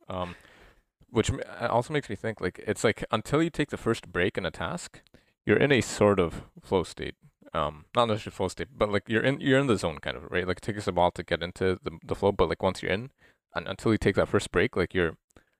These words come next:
you're working at it actively, right? But then as soon as you take that first break,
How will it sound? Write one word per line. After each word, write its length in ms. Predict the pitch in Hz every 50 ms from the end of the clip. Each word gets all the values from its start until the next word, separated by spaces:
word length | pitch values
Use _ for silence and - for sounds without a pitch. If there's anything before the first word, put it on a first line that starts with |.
| _ _ _ _
you're 80 | - 110
working 320 | 113 131 127 - 101 92
at 120 | 78 67 -
it 100 | 69 -
actively, 480 | 76 - - - - - - - - - _ -
right? 160 | 90 98 - - - - - - - - -
But 100 | 113 104
then 100 | 110 107
as 140 | 110 110
soon 160 | - - 147 175
as 160 | 190 165 143
you 80 | 139
take 220 | 113 - - 127 120
that 100 | 117 87
first 220 | - 104 95 - -
break, 380 | - 85 69 - - - -